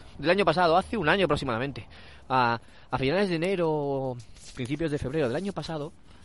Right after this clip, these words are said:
eh, mi cuñado me regaló su Xbox One, la Fat, la gorda. A ellos, le, los Reyes, les trajeron una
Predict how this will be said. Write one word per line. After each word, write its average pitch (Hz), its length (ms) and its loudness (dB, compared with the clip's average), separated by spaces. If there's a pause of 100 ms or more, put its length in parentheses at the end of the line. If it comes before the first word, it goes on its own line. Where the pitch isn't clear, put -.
(500)
eh, 143 400 4
mi 175 140 -2
cuñado 196 400 0
me 165 120 0
regaló 147 360 0
su 190 320 0 (160)
Xbox 147 560 0 (100)
One, 107 300 2 (640)
la 110 140 0
Fat, - 260 -2 (320)
la 95 80 -4
gorda. 104 300 2 (640)
A 120 100 8
ellos, 175 240 8
le, 120 300 0
los 120 160 0
Reyes, 151 240 2
les 107 140 -4
trajeron 117 520 -4
una 120 400 -2